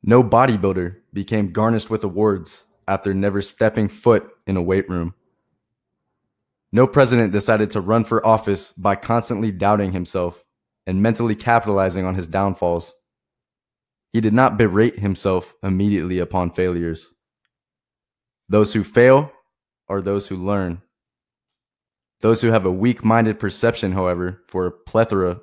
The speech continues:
of possible reasons, will get beaten down and stay down. They have accepted their role at the bottom. There's no helping those people if they have not decided to help themselves.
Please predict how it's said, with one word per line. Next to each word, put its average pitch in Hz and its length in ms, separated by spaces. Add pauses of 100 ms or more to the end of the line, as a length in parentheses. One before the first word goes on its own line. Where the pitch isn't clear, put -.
of - 140
possible 92 380
reasons, 87 500 (680)
will 98 120
get 90 320
beaten 117 300
down 110 420 (260)
and 87 120
stay 101 280
down. 85 320 (880)
They 101 100
have 104 160
accepted 107 540
their 101 120
role 98 500
at 92 140
the 92 80
bottom. 90 480 (1400)
There's 104 220
no 123 140
helping 120 340
those 98 160
people 92 480
if - 140
they 101 80
have 95 100
not 101 220
decided 98 380
to 92 80
help 98 240
themselves. 92 600